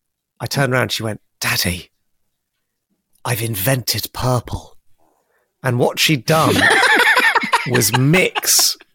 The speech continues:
blue and red together and create purple. And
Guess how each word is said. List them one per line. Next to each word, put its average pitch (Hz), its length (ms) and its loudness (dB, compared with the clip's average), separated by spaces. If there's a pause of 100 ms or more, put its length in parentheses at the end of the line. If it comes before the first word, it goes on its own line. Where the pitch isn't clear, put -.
(160)
blue 151 580 4 (120)
and 131 220 -2
red 196 340 2
together 117 560 0 (100)
and 143 220 0
create 139 420 0
purple. - 640 0 (720)
And 147 500 2